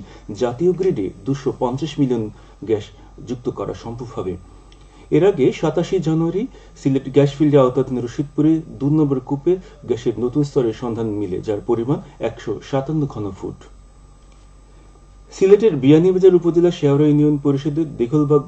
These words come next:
গ্রামীণ সড়কে সিসি ঢালের কাজ শুরু হয়েছে। গতকাল এই কাজে উদ্বোধন করেন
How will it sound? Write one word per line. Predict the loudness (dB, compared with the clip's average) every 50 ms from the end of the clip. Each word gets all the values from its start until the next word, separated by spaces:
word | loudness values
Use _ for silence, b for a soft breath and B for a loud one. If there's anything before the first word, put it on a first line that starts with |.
| -6
গ্রামীণ | -4 -2 -2 0 0 0 -2 -2 -4 -6
সড়কে | 0 0 0 0 0 -4 -10 -10
সিসি | -8 -6 -8 -8 -4 -4 -6 -6 -4
ঢালের | -4 -4 -2 -2 -2
কাজ | -2 -4 -4 -4 -6 -10
শুরু | -8 -6 -6 -4
হয়েছে। | -4 -4 -6 -6 -6 -10 -4
গতকাল | -4 -2 -2 -2 -2 -2 -2
এই | -2 -2 -2
কাজে | -4 -4 -4 -6
উদ্বোধন | -8 -6 -10 -8 -4 -2 -4 0
করেন | 0 0 -2